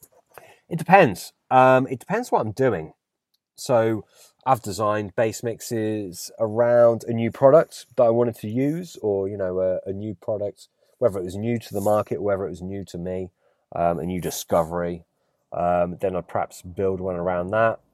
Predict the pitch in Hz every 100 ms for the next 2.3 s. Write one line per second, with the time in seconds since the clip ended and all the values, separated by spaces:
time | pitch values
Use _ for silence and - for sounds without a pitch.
0 | - 82 87 85 80 82 85 85 82 90
1 | 92 _ - _ _ 87 85 87 90 87
2 | 85 90